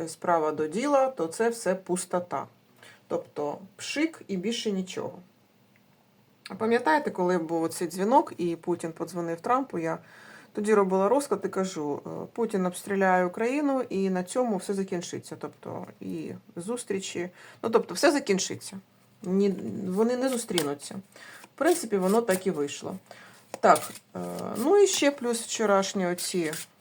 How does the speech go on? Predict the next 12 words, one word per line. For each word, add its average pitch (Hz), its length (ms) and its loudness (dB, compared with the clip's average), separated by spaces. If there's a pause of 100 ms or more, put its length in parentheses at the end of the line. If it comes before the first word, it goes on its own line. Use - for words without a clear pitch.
(320)
учення 240 500 2
ядерні. 196 800 2 (1400)
Мабуть, 180 640 4 (1300)
Трампа 190 380 4
це - 360 -2
розлютило. 170 1120 0 (1600)
Так, 208 240 8
ладно, 180 380 6
давайте 196 460 4
останні 220 420 2
заяви 185 400 2
Трампа. 151 480 -4